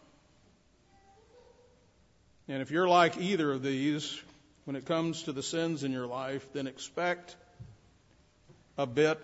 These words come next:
and a bridle from God. It's a shame that we often must be chastened by God before we will draw near to Him. He might be pleased to chasten you as a parent does his child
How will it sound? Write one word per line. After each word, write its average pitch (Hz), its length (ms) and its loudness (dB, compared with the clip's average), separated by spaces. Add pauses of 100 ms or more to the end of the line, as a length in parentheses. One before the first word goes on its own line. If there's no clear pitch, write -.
and 147 140 -4
a 135 60 -2
bridle 135 580 -2 (500)
from 131 260 -10
God. 117 260 -6 (2500)
It's - 100 -14
a 139 40 -4
shame 185 340 4
that 151 120 0
we 156 100 0
often 156 540 4
must 147 220 -2
be 135 160 -4
chastened 165 540 0
by 131 160 0
God 143 480 4
before 139 380 0
we 139 160 -2
will 135 160 -4
draw 135 320 0
near 135 320 -4
to 123 180 -10
Him. 120 300 -10 (2500)
He 165 100 0
might 180 240 10
be 170 120 8
pleased 185 520 6
to 151 80 -2
chasten 175 440 4
you 160 280 4
as 143 80 0
a 135 60 -2
parent 151 380 2
does 147 240 0
his 127 200 -4
child 143 600 4